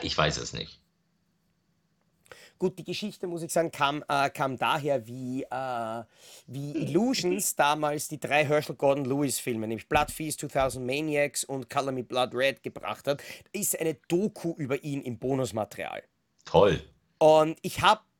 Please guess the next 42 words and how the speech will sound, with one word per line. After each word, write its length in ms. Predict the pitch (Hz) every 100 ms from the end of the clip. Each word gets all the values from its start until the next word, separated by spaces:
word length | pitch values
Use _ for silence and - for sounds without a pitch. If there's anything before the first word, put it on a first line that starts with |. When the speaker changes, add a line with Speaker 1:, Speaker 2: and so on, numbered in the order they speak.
| _ -
Speaker 2:
bei 120 | 160
der 240 | 165 127 - _ _ _
Doku 400 | 180 170 - 165
mitgearbeitet 1400 | 139 135 175 - _ _ - - - 151 160 135 - 151
und 160 | 147 127
hab 220 | 135 -
die 140 | 135 131
Untertitel 720 | 170 175 151 - 123 - 110 - _ _ _ _ _ 123
mitgemacht. 920 | 143 - - - 123 120 - - - - - -
Was 220 | 139 -
auch 160 | 143 123
mit 220 | 160 -
einer 180 | 143 135
der 100 | 135
Gründe 400 | 139 180 160 151
ist, 140 | 123
warum 180 | 127 135
ich 120 | 123
sag, 200 | 151 135
es 140 | 135
gibt 160 | - -
vieles, 380 | - 226 226 170
was 140 | 170
ich 100 | 143
im, 180 | 165 147
im, 260 | - 156 151
im 200 | 151 135
Filmbereich 600 | - 180 165 135 139 -
jemals 360 | 190 208 190
wieder 160 | 165 147
machen 320 | 135 135 147
möchte. 280 | 131 120 143
Untertitel 600 | 139 120 120 - 120 120
gehört 260 | - 113
nicht 240 | 160 165 -
dazu, 240 | 135 151
weil 80 | 127
das 140 | 117
ist 140 | - -
ein 80 | 123
<laughs> 20 |
Scheißjob. 800 | - - 123 - - - -